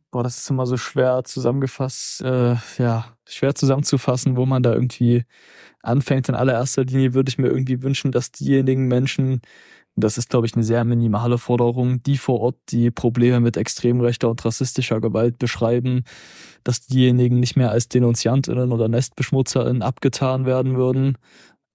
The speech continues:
Ich würde mir in der aktuellen Zeit wünschen, dass PolitikerInnen nicht versuchen, Rechtsruck mit Rechtsruck zu bekämpfen. Ähm, gerade das, was auch irgendwie auch ein Ministerpräsident Kretschmer in Sachsen macht, wenn er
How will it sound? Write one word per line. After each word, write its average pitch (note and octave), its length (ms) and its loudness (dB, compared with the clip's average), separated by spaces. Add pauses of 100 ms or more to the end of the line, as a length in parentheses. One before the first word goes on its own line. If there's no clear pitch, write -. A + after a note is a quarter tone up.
(180)
Ich - 180 -10
würde A#2 180 2
mir A2 600 -2
in A#2 160 -4
der A2 100 0
aktuellen A2+ 420 -2
Zeit A#2+ 340 0
wünschen, A#2+ 360 4
dass A2 160 0
PolitikerInnen A2+ 840 2
nicht A2+ 160 0
versuchen, A2+ 460 2
Rechtsruck A2+ 480 0
mit - 180 -2
Rechtsruck - 420 -2
zu - 140 -2
bekämpfen. B2+ 640 0 (640)
Ähm, G#2 480 2 (340)
gerade G#2+ 300 -2
das, G#2+ 200 -2
was G#2 160 -2
auch - 120 -4
irgendwie G#2+ 260 0
auch F#2 160 -2
ein A#2+ 100 0
Ministerpräsident A2+ 920 0
Kretschmer A#2 480 0
in G#2+ 80 0
Sachsen A2 400 -2
macht, A2 340 -2
wenn G#2 140 0
er G#2+ 300 0